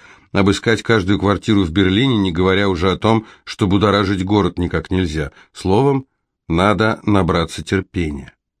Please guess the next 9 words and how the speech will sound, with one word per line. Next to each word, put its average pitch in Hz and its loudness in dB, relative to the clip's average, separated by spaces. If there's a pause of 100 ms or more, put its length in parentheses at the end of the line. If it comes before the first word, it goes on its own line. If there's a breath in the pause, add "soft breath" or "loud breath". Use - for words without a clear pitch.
(340)
И 85 -2
если 101 2
у 95 2
него 95 2
хватит 123 -2
терпения, 90 0
что-нибудь 80 -4 (260 soft breath)
непременно 92 0
произойдёт. 110 0